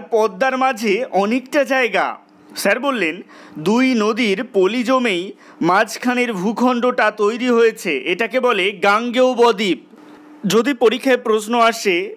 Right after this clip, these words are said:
যে গাঙ্গেয় বদ্বীপ কাকে বলে, উত্তরে লিখবে, "ভাগীরথী ও পদ্মা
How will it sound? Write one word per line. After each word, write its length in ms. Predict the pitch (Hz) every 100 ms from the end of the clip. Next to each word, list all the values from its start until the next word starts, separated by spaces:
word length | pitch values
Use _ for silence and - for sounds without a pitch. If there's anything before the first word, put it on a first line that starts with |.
| -
যে 200 | 151 214
গাঙ্গেয় 500 | 190 202 220 233 277
বদ্বীপ 360 | 214 214 233 220
কাকে 300 | 220 190 233
বলে, 260 | 220 202 185
উত্তরে 400 | 190 - 240 240
লিখবে, 460 | 233 - 175 175
"ভাগীরথী 800 | 202 180 185 226 240 240 254 262
ও 160 | 226 208
পদ্মা 540 | 214 202 190 190 175